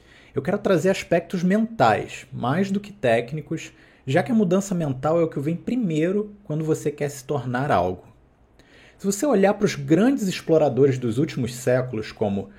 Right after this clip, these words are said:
Ernest Shackleton, Sebastião Salgado, Nellie Bly, Steve McCurry, o que que esses aventureiros têm em comum? Vamos ver? Resiliência é a capacidade de resistir e se recuperar de uma crise.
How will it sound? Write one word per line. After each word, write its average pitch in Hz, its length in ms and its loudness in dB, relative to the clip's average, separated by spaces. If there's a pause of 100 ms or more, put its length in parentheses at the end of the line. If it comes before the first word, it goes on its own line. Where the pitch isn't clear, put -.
(160)
Ernest 170 380 2
Shackleton, 135 760 0 (340)
Sebastião - 600 -2
Salgado, 131 760 2 (140)
Nellie 143 280 2
Bly, 127 480 2 (100)
Steve - 400 -2
McCurry, 135 640 2
o - 580 -20
que 311 120 -4
que 311 120 -4
esses 226 220 -4
aventureiros 165 760 0
têm 165 220 -4
em 180 60 -4
comum? 120 440 -4 (760)
Vamos 143 220 -4
ver? 175 280 -2 (760)
Resiliência 165 1080 0
é 143 60 0
a 139 60 2
capacidade 147 600 -2
de 131 80 -6
resistir 147 960 -2 (120)
e 143 60 -6
se 143 180 -6
recuperar 139 720 -2
de 160 100 -6
uma 175 140 -4
crise. - 560 -10